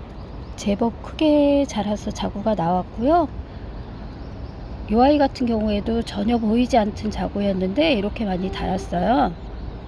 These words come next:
요 밑에 요것도 새로 나온 애들이고요. 음, 그래서 이 백가시스는 자구를 많이 달고 있어서 제가 보여드린 거고요.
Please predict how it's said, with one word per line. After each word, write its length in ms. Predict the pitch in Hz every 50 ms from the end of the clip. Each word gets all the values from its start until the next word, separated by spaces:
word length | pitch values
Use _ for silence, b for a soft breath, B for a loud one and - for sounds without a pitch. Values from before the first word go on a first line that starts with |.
| - - - 214
요 100 | 226 220
밑에 640 | 196 185 190 - - - 254 269 277 302 311 285 - -
요것도 360 | 208 220 226 220 - - -
새로 280 | - - 359 403 427 403
나온 300 | 339 - 208 196 190 196
애들이고요. 880 | 190 - 202 196 185 185 175 - 180 180 196 220 247 277 285 254 196 - - - - - - - - - - - - - - - - - - - - - - -
음, 280 | 262 269 269 269 277 269 -
그래서 240 | 226 240 233 262
이 100 | 226 233
백가시스는 1200 | 226 - 269 302 330 349 294 - 302 285 - - 254 240 240 233 226 233 247 254 247 220 170 165 165 - - - - - - - - - -
자구를 840 | - - 220 226 220 247 247 240 233 233 220 214 208 262 294 302 302
많이 260 | 294 240 190 196 226 220
달고 320 | 202 185 180 175 202 214
있어서 340 | 214 - 202 196 196 214 185
제가 360 | - 196 180 175 190 190 190
보여드린 680 | 190 - 196 190 196 196 190 - - 190 214 220 240 214
거고요. 540 | 190 185 180 - 196 240 285 294 214 170